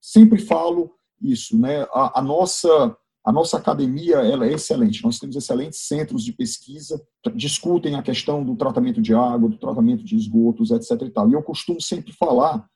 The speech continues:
é, do ponto de vista das universidades federais, você dificilmente você encontra, é, digamos, centros que reflitam, digamos, a, a questão das políticas públicas do setor, com exceção da U F M G.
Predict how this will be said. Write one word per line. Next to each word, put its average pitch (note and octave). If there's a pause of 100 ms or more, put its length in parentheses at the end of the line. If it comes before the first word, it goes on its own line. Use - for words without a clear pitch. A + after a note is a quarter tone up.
é, A#2+
do A#2+
ponto E3
de C#3
vista C3
das B2
universidades A#2+
federais, B2 (160)
você E3 (240)
dificilmente F3+ (140)
você C#3+
encontra, D#3 (380)
é, B2
digamos, C#3
centros -
que - (180)
reflitam, D#3 (260)
digamos, B2
a, A#2+
a A#2
questão -
das -
políticas -
públicas B2+
do B2+
setor, C3+
com F3
exceção E3+
da D#3+
U D#3+
F -
M D#3
G. A2